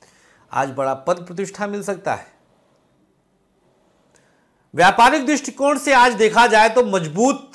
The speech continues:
पलड़ा आप महसूस करेंगे। आर्थिक रूप से आपको संपन्नता हासिल होगी, आपका व्यापार बढ़ेगा,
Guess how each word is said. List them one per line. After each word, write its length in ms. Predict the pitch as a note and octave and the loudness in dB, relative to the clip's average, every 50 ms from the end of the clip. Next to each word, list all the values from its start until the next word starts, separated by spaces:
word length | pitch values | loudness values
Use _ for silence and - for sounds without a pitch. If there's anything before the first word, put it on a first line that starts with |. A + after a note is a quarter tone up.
| - _ _ _ _ _ - | -20 _ _ _ _ _ 0
पलड़ा 340 | E3 E3 F3 G3+ A3+ A3 E3+ D#3+ F#3+ - - - _ _ _ _ _ _ _ - | 0 2 4 4 4 6 6 4 2 0 -4 -14 _ _ _ _ _ _ _ -2
आप 260 | C#3+ D#3+ E3+ E3+ - C3+ | 0 0 0 -2 -6 -8
महसूस 460 | C#3 C3+ C#3+ C3+ - E3 D3+ - - | -8 -8 -8 -6 -8 -8 -8 -8 -10
करेंगे। 420 | - C3 A2 G2+ F#2 F2+ E2 - _ _ _ _ _ _ _ _ _ _ _ _ _ _ _ _ _ _ _ _ _ _ _ _ _ _ _ _ _ _ _ - - | -12 -12 -12 -12 -14 -18 -20 -20 _ _ _ _ _ _ _ _ _ _ _ _ _ _ _ _ _ _ _ _ _ _ _ _ _ _ _ _ _ _ _ -4 0
आर्थिक 460 | C#3+ E3 E3+ E3 - - A3 A3 - | 2 2 2 2 0 -8 -8 -6 -2
रूप 160 | F#3+ G3+ G3 | -2 -2 -2
से 140 | G3 - G#3+ | -2 -4 -2
आपको 280 | F#3 E3+ E3 - - F3+ | -2 -2 -2 -4 -10 -12
संपन्नता 540 | - - E3+ E3 D3+ E3+ E3 E3+ E3+ F3+ E3 | -10 -10 -10 -10 -10 -10 -10 -4 -2 -2 -2
हासिल 340 | E3 F3 F3 - F#3+ F3 | 0 -2 -4 -4 -6 -6
होगी, 260 | E3 F3 F3 F3+ G#3 - _ _ _ _ - | -6 -8 -8 -10 -14 -20 _ _ _ _ -8
आपका 240 | B2+ B2+ B2+ C3 C3 | -8 -8 -6 -6 -8
व्यापार 460 | A#2+ C3 C#3 C3+ B2+ - D#3 F3+ G3 F3+ | -6 -4 -6 -6 -2 -2 0 0 -2 -2
बढ़ेगा, 460 | D3+ D#3 D#3 E3+ G3+ G3+ E3+ D3+ | -4 -6 -4 -4 -4 -4 -2 -4